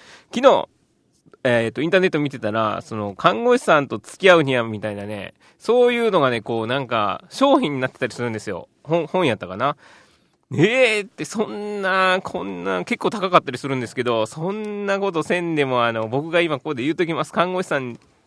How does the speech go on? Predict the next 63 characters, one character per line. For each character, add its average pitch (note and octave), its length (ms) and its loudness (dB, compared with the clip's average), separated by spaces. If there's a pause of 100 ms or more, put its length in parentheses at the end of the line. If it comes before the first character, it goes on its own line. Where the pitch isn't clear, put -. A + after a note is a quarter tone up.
と、 A3 200 2 (1200)
え G2+ 460 -4
ー、 - 40 -20
付 - 140 0
き - 20 8
合 D#3 100 4
う A2+ 40 0
に G#2 100 -4
は、 D#2+ 120 -10 (320)
ど D3+ 160 0
う G#3+ 40 6
し - 60 -6
た C4 100 4
ら B3 100 4
い A#3 120 0
い F3 40 -6
か D3 100 4
っ - 20 6
て A2 140 -6
言 - 20 -8
っ - 40 -20
た A2+ 100 2
ら G2+ 60 -4
ね、 G2+ 320 -8 (160)
あ A2 240 -8
の、 G2 240 -10
自 A#2 160 -6
分 F#3+ 200 -2
も E3 80 0
看 E3+ 160 0
護 G3 120 2
師 - 40 -4
さ D#3+ 80 0
ん B2+ 60 0
に A#2+ 60 -2
な C3 80 4
る B2 80 -2
こ A2+ 100 -4
と G#2 80 -10
で G#2+ 100 -2
す。 - 260 -20 (100)
こ D#3+ 200 2
れ E3 100 2
は D#3+ 180 4
ね、 D#3 120 2
男 D3+ 280 0
の D3+ 80 2
人、 B2 340 2 (520)
看 E3 180 4
護 F#3 80 2
学 F#3+ 160 8
校 F#3 120 4
に C#3+ 140 -2
入 E3+ 160 -2
学 F3+ 180 2
し - 60 -14
て G3 100 0
み F3+ 120 0
て F3 100 -6
く E3+ 80 -6
だ F3+ 100 0
さ B2 240 2
い。 - 60 -6